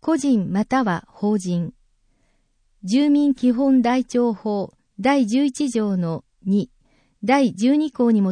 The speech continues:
づく公表文。閲覧請求者と利用目的概要。一、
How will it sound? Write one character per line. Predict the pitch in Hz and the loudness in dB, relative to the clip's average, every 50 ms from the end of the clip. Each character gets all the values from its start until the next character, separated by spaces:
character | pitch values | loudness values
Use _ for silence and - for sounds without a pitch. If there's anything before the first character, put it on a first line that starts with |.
| - 220 | 0 -2
づ | 226 220 - 220 | -2 -2 -4 -8
く | - - 156 - _ | -6 -8 -8 -8 _
公 | - - 226 | -4 -2 0
表 | 247 226 - 240 233 214 170 156 | 0 0 0 -2 -2 -2 -2 -4
文。 | 147 139 131 - - _ _ _ _ _ _ _ _ _ _ _ _ _ _ _ _ _ _ _ _ _ _ _ _ _ _ - - | -6 -8 -8 -8 -12 _ _ _ _ _ _ _ _ _ _ _ _ _ _ _ _ _ _ _ _ _ _ _ _ _ _ -4 -2
閲 | 233 226 - 285 285 | -2 -2 0 0 0
覧 | 302 302 302 | 2 2 0
請 | 285 - - 294 285 | 0 -2 -2 -2 -2
求 | 262 - 277 285 262 | -2 -2 -2 -4 -2
者 | - - 202 180 | -4 -4 -6 -6
と | - 147 156 - - _ _ _ _ _ | -6 -6 -8 -8 -8 _ _ _ _ _
利 | 175 190 226 | -4 0 2
用 | 254 277 285 277 | 4 4 4 4
目 | 269 285 262 - | 4 2 0 -2
的 | - 254 240 - 247 240 | -4 -4 -4 -2 -4 -2
概 | 220 240 233 226 202 170 | -2 -2 -2 -2 -2 -4
要。 | 165 156 147 139 135 - - _ _ _ _ _ _ _ _ _ _ _ _ _ _ _ _ _ _ _ _ _ _ _ _ _ _ _ | -4 -4 -6 -6 -8 -10 -14 _ _ _ _ _ _ _ _ _ _ _ _ _ _ _ _ _ _ _ _ _ _ _ _ _ _ _
一、 | - 196 - - 202 - - | -12 -10 -8 -8 -8 -8 -8